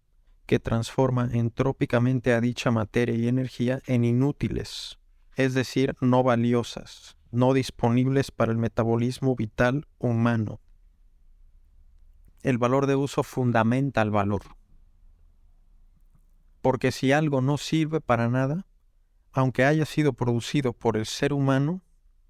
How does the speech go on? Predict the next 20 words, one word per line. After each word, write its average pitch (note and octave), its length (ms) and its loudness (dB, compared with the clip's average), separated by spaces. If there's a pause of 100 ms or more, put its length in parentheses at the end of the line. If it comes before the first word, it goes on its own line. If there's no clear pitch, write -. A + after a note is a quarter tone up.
(560)
no C3 260 6
va C3+ 80 4
a C3 40 -2
tener B2 400 2
valor B2 400 0
tampoco. - 680 -6 (1000)
Tan B2+ 180 2
simple C3 360 -2
como A2+ 280 0
que - 320 -4 (1500)
algo B2 460 2
que A2+ 140 0
nadie B2 360 2
quiere, A#2+ 560 0 (1120)
algo B2+ 320 0
que A#2 160 -2
no A#2+ 200 2
sirve C3+ 420 -2
para C#3+ 240 0
nada, C3 400 -2